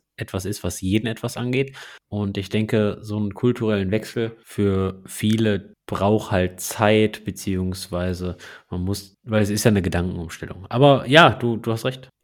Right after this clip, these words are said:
Okay, wir sind dem Ende angekommen und haben manche Themen einfach gar nicht besprochen. Mir fallen im Bereich Diversity noch sowas an, ein wie Code of Conduct. Pronomen wurden zwar mal erwähnt, haben wir aber gar nicht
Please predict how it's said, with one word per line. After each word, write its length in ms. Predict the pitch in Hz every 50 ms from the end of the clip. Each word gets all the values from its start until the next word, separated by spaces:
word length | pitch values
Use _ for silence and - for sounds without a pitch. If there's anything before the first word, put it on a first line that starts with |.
| -
Okay, 300 | - 220 214 254 180 123
wir 260 | 123 135 147 151 - -
sind 400 | 131 117 120 175 214 254 - -
dem 240 | 165 160 156 - -
Ende 220 | - 156 175 175 151
angekommen 480 | 120 123 120 120 117 - - 131 143
und 140 | 143 127 131
haben 180 | 147 156 147 135
manche 240 | 131 147 151 - 131
Themen 220 | - 160 139 127
einfach 320 | 110 123 - 127 123 -
gar 160 | - 107 107 110
nicht 160 | 110 110 -
besprochen. 580 | 110 104 - - - 98 - - 92 80 - - 87
Mir 260 | 95 113 131 151 156
fallen 380 | 156 - 151 143 143 143 139
im 160 | 117 123 127 113
Bereich 340 | 123 107 113 117 120 123 -
Diversity 840 | 113 107 98 107 120 120 - 123 107 - - 120 113 113 104 - - -
noch 320 | 113 113 110 104 - -
sowas 340 | 107 110 107 107 110 107 -
an, 480 | - 107 107 110 110 107 107 - _ _ -
ein 320 | 110 110 110 110 107 101
wie 320 | 104 101 101 101 101 - -
Code 240 | - - 120 - -
of 140 | 98 - -
Conduct. 560 | - 127 127 135 139 156 175 - - - _ _ _ _ -
Pronomen 540 | - - 139 135 135 147 175 185 190 175 135
wurden 200 | 139 160 165 156
zwar 180 | - - 139 131
mal 180 | 131 135 127
erwähnt, 520 | 113 127 113 101 120 135 160 185 208 180 160
haben 100 | 143 143
wir 120 | 139 110
aber 180 | 113 123 120 107
gar 160 | 120 117 117
nicht 340 | 113 117 117 - - -